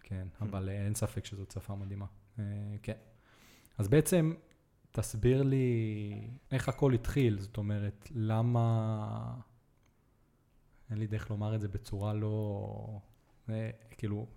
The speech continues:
Speaker 1: ל-, למה אימצו אותך? <laughs>
Speaker 2: אוקיי. אז באמת ההורים שלי התחתנו, אה, וניסו להיכנס להיריון, אה, הם לא הצליחו במשך שבע שנים,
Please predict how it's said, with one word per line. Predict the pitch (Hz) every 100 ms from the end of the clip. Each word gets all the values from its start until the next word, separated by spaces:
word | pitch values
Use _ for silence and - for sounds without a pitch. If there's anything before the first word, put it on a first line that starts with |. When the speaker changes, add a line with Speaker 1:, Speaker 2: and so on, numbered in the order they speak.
| - - _ - -
Speaker 1:
ל-, | 147 123 113 117
למה | 107 117
אימצו | 117 -
אותך? | 113 - - - 123 131 -
<laughs> | - - - 101
Speaker 2:
אוקיי. | - - - - - - - - - -
אז | 123
באמת | 123 120 123
ההורים | 143 113 123
שלי | 127 117
התחתנו, | 107 104 - 107 117 139 101
אה, | 98 92 92 92 95 95 _ _ _ - - _ - 117
וניסו | 110 98 113
להיכנס | 104 104 98 -
להיריון, | 92 95 117 139 - -
אה, | 98 92 92 90
הם | 98 95
לא | 101
הצליחו | 98 92 104 127 127 -
במשך | - 98 101 98 90 95 - -
שבע | - - 95 95
שנים, | - 98 104